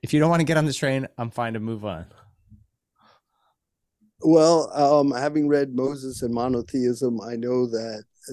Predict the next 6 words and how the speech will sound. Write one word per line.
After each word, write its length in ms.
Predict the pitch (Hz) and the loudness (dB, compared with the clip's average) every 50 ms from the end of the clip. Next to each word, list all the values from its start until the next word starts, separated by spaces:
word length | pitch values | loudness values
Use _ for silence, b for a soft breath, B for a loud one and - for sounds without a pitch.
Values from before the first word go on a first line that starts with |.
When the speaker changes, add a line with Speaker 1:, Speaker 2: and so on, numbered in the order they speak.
| 123 113 | -10 -8
Speaker 2:
the, 460 | 120 117 113 110 113 113 107 - - - | -6 -6 -6 -6 -8 -8 -10 -12 -12 -6
this 200 | - 120 110 - | -6 -6 -6 -6
sort 320 | - - 131 120 117 117 117 | -4 -2 0 0 2 2 0
of, 260 | 113 113 107 110 - - - - _ _ _ | 0 -2 -4 -10 -14 -18 -20 -20 _ _ _
um, 560 | - 113 101 101 101 98 95 98 98 95 _ _ _ _ _ _ _ _ _ _ _ | -14 -12 -12 -12 -14 -16 -18 -20 -20 -20 _ _ _ _ _ _ _ _ _ _ _
hidden 600 | - 135 147 131 127 127 123 120 117 113 113 110 | 2 2 2 4 4 2 2 2 2 0 -2 -4